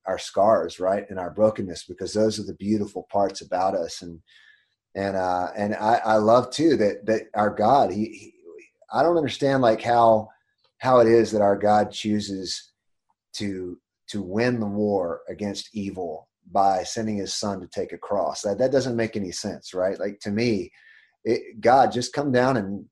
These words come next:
take care of it, you know, like, snap your fingers, fix everything." But um, I think that to see that God works in such different and unique ways throughout all of Scripture, and even today, as I walk through my life, like, if you were to back up and tell me, "Hey, quarantine's coming, you're not gonna play any shows for a long, long time."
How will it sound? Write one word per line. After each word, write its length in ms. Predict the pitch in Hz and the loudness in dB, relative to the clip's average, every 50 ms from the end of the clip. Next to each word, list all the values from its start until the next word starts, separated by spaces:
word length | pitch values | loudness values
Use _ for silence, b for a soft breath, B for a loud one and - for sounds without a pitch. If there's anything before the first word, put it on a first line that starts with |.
| _ | _
take 160 | - 131 135 - | -2 -2 -2 2
care 200 | 143 156 170 131 | 6 6 8 6
of 100 | 98 - | 6 2
it, 100 | - - _ | -4 -12 _
you 120 | - 98 95 | -10 -6 -4
know, 140 | 101 107 120 | -2 -2 0
like, 160 | 127 107 104 | -2 -2 -4
snap 260 | - - 139 143 139 | -2 0 0 0 0
your 100 | 131 120 | -2 -2
fingers, 440 | - 135 139 139 - 85 - - - | -2 -2 -2 -2 -2 -4 -10 -12 -8
fix 280 | - - 147 147 - | -4 -4 -4 -2 0
everything." 520 | 117 101 90 90 85 - - 87 80 82 82 - | 0 0 0 -2 -8 -10 -10 -12 -14 -14 -4 -2
But 200 | 104 101 - - b b b b b b b b b _ _ - | -2 -2 -2 -6 b b b b b b b b b _ _ -6
um, 320 | 101 104 101 95 95 101 - | -4 -2 -2 -2 -4 -6 -2
I 100 | 110 107 | -2 -2
think 280 | 104 - 120 117 - - | 0 0 -4 -4 -2 -2
that 240 | 147 139 - - _ | -2 -2 -2 -6 _
to 100 | - 101 | -10 -8
see 380 | - - - - 123 120 120 117 | -8 -8 -4 -2 -2 0 0 0
that 220 | 107 104 - - | -2 -2 -4 -2
God 320 | 104 104 107 113 107 92 | 0 2 2 2 0 0
works 340 | 92 98 104 104 101 - - | -2 -2 -2 -2 -2 -4 -10
in 80 | 101 92 | -10 -8
such 400 | - - - - 127 117 - - | -8 -4 -2 -2 -2 -2 -4 -12
different 480 | 104 101 113 117 113 - 120 117 - | -6 -2 -2 -2 -2 -2 -8 -8 -8
and 140 | 110 101 95 | -8 -10 -8
unique 380 | 95 92 90 101 104 104 - - | -10 -8 -6 -6 -6 -6 -6 -4
ways 340 | 98 98 98 95 90 87 - | -4 -2 -2 -2 -4 -6 -8
throughout 380 | - 101 95 98 101 101 - - | -8 -4 -2 0 0 0 0 0
all 220 | 104 107 113 123 | 2 2 2 2
of 100 | 117 - | 0 -4
Scripture, 500 | - - 107 101 - - 120 120 123 123 b b b b b b b b | -6 -8 -8 -8 -6 -6 -6 -6 -6 -6 b b b b b b b b
and 160 | - 107 110 107 | -4 -4 -2 0
even 280 | 117 123 127 135 127 | 0 0 0 0 -2
today, 460 | 127 117 90 98 101 101 110 120 123 | -4 -6 -2 0 2 4 4 4 4
as 140 | 113 90 - | 2 2 2
I 120 | 98 98 107 | 0 0 2
walk 320 | 104 101 110 113 - - | 2 2 2 2 0 -2
through 140 | - 117 120 | -4 -4 -2
my 160 | 120 120 120 | 0 2 2
life, 380 | 117 113 117 123 131 131 123 - | 4 4 4 2 2 -2 -2 -4
like, 180 | 101 92 92 - | -4 -4 -4 -6
if 140 | 95 - - | -12 -10 -6
you 100 | 101 107 | -4 -4
were 120 | 104 98 | -4 -4
to 100 | 92 - | -6 -2
back 280 | - 107 110 113 - - | 0 2 2 2 2 2
up 240 | 117 123 123 - - | 2 2 0 -2 -4
and 120 | 104 101 | -8 -6
tell 140 | - 113 107 | -4 -4 -2
me, 120 | 107 104 | -2 -2
"Hey, 180 | 95 127 143 151 | 0 0 0 0
quarantine's 600 | 147 - - 151 156 156 147 - 131 123 117 - | -2 -4 -4 -2 -2 -2 -4 -6 -6 -6 -6 -6
coming, 320 | _ 117 117 117 117 117 | _ -4 -4 -2 -2 -2
you're 140 | 110 110 117 | -2 0 0
not 180 | 120 120 107 101 | 2 0 0 0
gonna 140 | 113 110 | -4 -8
play 240 | 107 - 107 101 87 90 | -4 -2 -2 -2 -2 -4
any 220 | 123 147 165 160 | -4 -4 -4 -4
shows 420 | 139 - 147 131 113 107 104 101 | -2 2 4 6 6 6 2 0
for 140 | - - 101 | -2 -2 -2
a 80 | 98 95 | -2 0
long, 360 | 92 98 104 110 110 110 107 | 0 0 0 0 0 -2 -2
long 280 | 107 104 104 101 101 101 | -4 -4 -2 -4 -6 -6
time." 420 | - 104 101 92 85 78 _ _ | -6 -6 -6 -6 -8 -10 _ _